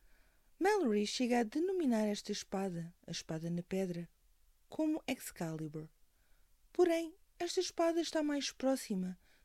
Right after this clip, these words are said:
das espadas brilhantes dos heróis e guerreiros celtas, como a espada de luz de Nuada, Fragrar de Lug, Calad Bolg de Cuchulainn, isto tudo da mitologia celta irlandesa,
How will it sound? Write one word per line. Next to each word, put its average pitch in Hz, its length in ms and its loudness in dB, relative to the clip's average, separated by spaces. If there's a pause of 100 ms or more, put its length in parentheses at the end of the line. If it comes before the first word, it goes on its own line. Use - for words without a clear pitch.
(120)
das 247 200 2
espadas 359 460 -4
brilhantes 196 640 -2
dos 233 220 0
heróis 202 500 2
e 226 80 -4
guerreiros 180 560 -4
celtas, 170 600 -10 (680)
como 185 260 -2
a - 20 0
espada 175 380 -2
de 160 80 -6
luz 175 360 -2
de - 60 -4
Nuada, 180 600 -2 (960)
Fragrar 285 580 2 (480)
de 208 60 0
Lug, 208 260 0 (1300)
Calad 190 340 0
Bolg 214 420 0 (300)
de 185 120 -6
Cuchulainn, 190 680 -2 (1160)
isto 214 320 -4
tudo 175 80 -4
da 170 100 -4
mitologia 175 640 -2
celta 180 420 -4
irlandesa, 160 680 -8